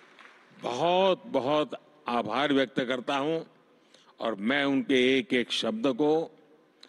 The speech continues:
आशीर्वाद मानता हूं। वो मेरी में बहुत बड़ी पूंजी है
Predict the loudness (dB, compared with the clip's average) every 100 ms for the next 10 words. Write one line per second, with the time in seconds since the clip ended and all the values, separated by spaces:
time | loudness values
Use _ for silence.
0 | _ _ -4 -4 0 0 2 2 2 0
1 | 0 -2 -4 -6 -6 -6 -8 -10 -16 -20
2 | _ _ _ _ _ _ _ -10 -8 -2
3 | 2 4 4 2 0 0 -2 -2 0 2
4 | 2 -2 -8 -20 -20 -20 _ -20 -20 _
5 | -8 0 0 2 2 2 -2 -12 -16